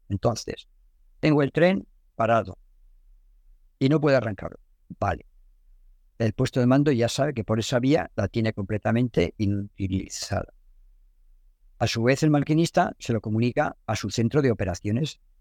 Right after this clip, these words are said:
de Renfe. "Oye, está el tren parado". Entonces, en el centro de operaciones de Renfe hay gente ya experta en trenes. Y le dice al maquinista, "Oye,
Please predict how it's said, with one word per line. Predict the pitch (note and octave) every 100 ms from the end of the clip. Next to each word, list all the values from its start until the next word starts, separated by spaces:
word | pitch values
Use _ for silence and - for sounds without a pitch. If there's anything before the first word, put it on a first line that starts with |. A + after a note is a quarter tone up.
| -
de | F2+ F2+
Renfe. | B2+ E3+ - - _ _ _
"Oye, | A#2 A2
está | -
el | C3
tren | D3+ D3
parado". | - - - - _ _ _ _ _
Entonces, | - A#2 A2
en | F#2+
el | F2+
centro | A#2 A#2+ C3
de |
operaciones | B2 C3+ B2+ C#3 C3+
de | C#3
Renfe | C#3 D3+ -
hay | C#3+ A2+
gente | B2 B2 C3
ya | A#2+ C3
experta | A#2+ - - G2+ - - - -
en | G#2 G2
trenes. | - G1+ - - - - _ _ _ _
Y | A2+
le | A#2+
dice | B2 B2+
al | C3+
maquinista, | B2 B2 G#2 -
"Oye, | B2+ D3 A#2+